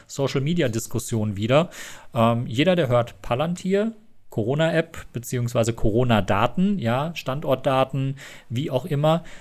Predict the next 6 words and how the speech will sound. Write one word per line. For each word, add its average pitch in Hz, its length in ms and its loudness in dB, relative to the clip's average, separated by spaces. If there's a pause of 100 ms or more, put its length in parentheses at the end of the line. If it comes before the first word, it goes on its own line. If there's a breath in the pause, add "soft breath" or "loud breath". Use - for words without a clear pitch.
(220 loud breath)
ähm, 123 480 4 (880)
es - 140 -2
sorgt 143 360 4
für 135 300 -2
massiv 175 640 0
Kritik, 180 580 -4